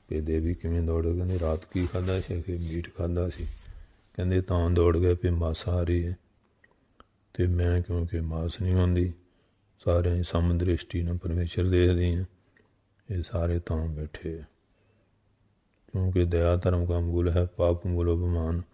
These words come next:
ਤੁਲਸੀ ਦਇਆ ਨਾ ਛੋਡੀ ਹੈ, ਜਬ ਲਗ ਘਟ ਮੈਂ ਪ੍ਰਾਣ। ਇਸ ਵਾਸਤੇ ਕਿ ਜਿਹੜਾ ਪਰਮੇਸ਼ਰ ਆ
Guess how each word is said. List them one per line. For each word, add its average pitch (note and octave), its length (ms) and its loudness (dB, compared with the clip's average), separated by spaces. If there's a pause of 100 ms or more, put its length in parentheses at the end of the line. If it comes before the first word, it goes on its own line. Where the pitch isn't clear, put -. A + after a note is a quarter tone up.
(440)
ਤੁਲਸੀ F2 400 2
ਦਇਆ F2 200 2
ਨਾ E2 160 0
ਛੋਡੀ F2 400 -2
ਹੈ, F2+ 80 2
ਜਬ F2 240 -2
ਲਗ F2 160 -2 (140)
ਘਟ D#2+ 140 -4
ਮੈਂ D#2 280 -4
ਪ੍ਰਾਣ। D2 340 -6 (1300)
ਇਸ F#2 240 2
ਵਾਸਤੇ F2 840 4 (920)
ਕਿ E2 300 -6
ਜਿਹੜਾ E2+ 460 0 (760)
ਪਰਮੇਸ਼ਰ F2 600 4
ਆ G2 320 12